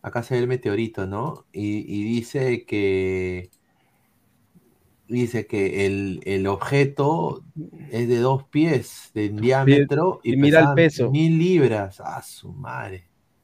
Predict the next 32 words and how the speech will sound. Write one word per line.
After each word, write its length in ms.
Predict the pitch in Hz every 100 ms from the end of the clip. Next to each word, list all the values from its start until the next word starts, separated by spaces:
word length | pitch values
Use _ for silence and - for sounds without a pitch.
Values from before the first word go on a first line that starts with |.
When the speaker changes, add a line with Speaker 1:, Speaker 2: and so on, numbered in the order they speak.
| _ _ _ _ _ _ _ _
Speaker 1:
¡Qué 180 | 113 120
bestia! 720 | 123 143 135 - 135 90 87
Speaker 2:
Sí, 720 | - - - - - 151 131 127
eso 200 | 107 123
es 60 |
lo 120 | 123 117
que 100 | 110
tiene 300 | 113 113 113
que 140 | 113
Speaker 1:
Era 160 | 110 117
Speaker 2:
ver 20 |
Speaker 1:
una 180 | 120 139
Speaker 2:
el, 60 |
Speaker 1:
hue-, 200 | 143 139
era 200 | 139 120
una 180 | 135 151 156
Speaker 2:
la 180 | 139 127
Speaker 1:
huevada. 20 |
Speaker 2:
masa, 400 | 123 170 185 165
imagínate 560 | 135 131 139 156 170 165
la 180 | 151 127
masa 680 | 127 160 - 185 180 196
Speaker 1:
Sí. 1040 | - 92 98 98 - 107 107 104 98 95 92 _
Speaker 2:
de 120 | 139
dos 200 | 127 143 147 160
pies. 420 | 151 147 143 _ _ _ _ _
Speaker 1:
Ahora, 360 | 98 107 117 120
Speaker 2:
Dos 80 | 113
pies, 340 | 113 101 101 -
Speaker 1:
la 160 | 107 -
Speaker 2:
¿cuánto 120 |
es 80 | 135